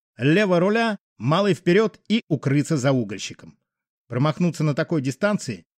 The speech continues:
решительно невозможно. Миноносец, конечно, будет спасать команду гидрокрейсера и превратиться в мишень для последней торпеды. А когда он получит свое,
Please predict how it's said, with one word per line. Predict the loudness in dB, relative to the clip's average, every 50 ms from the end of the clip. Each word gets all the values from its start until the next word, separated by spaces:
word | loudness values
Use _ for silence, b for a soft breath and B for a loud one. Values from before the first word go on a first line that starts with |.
| _ _
решительно | -4 -2 -2 0 0 0 0 0 0 2 2
невозможно. | 2 2 2 2 0 0 0 -2 -2 -4 -8 -16 -20 -20 _ _ _ _ _ _ _ _ _ _ _ _ _ _ _ -8
Миноносец, | -4 -2 0 0 2 2 2 2 0 -2 -2 -4 _ _ _
конечно, | 0 2 2 2 2 2 2
будет | 0 0 2 0 -2 -2
спасать | -2 -2 -2 0 0 -2 -2 0
команду | 0 2 2 4 4 4 2 2 2
гидрокрейсера | 2 2 2 2 2 0 2 2 2 2 2 2 0 -2 -4 -4 -12 _ _ _ _ _ _ _ _
и | -4 -4
превратиться | 0 0 0 0 0 0 -2 -2 -4 -4 -2 -2
в | 0 0
мишень | 0 0 2 2 2 2 2 0 -4 -8
для | -6 -4 -2 -2
последней | -2 -4 -2 -2 -2 -2 0 -2 -2
торпеды. | -2 -2 -4 -4 -2 -4 -4 -4 -4 -8 -14 _ _ _ _ _ _ _ _ _ _ _ _ _
А | -8 -4
когда | -4 -2 0 0 0
он | 0 2
получит | 2 0 0 0 0 0 -2 -4 -4
свое, | -2 -2 -2 0 0 0 -2 -2 -4